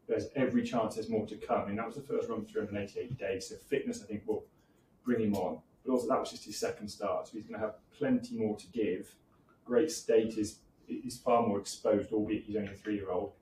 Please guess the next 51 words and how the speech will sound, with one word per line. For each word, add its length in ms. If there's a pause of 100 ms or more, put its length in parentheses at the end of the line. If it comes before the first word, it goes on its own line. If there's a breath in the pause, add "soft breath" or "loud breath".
(320)
Um, 320
and 160
just 220
at 60
the 60
prices, 720
in 120
a 40
race 240
I 120
haven't 180
got 120
a 40
huge 300
opinion 360
on, 60
I 40
was 100
just 180 (320)
keen 160
on 80
Tajala. 520 (360)
David 220
Egan 280
going 160
up 80
there 120
to 140
ride, 280
I 80
thought 180
was 200 (440)
notable. 300
He 80
could 160
have 80
gone 200
to, 200 (140)
could 80
have 80
gone 120
to 80
York. 380 (420)
Um, 360 (240)
I 100
just 180
think 120
Tajala's 400
got 260
plenty 360
going 200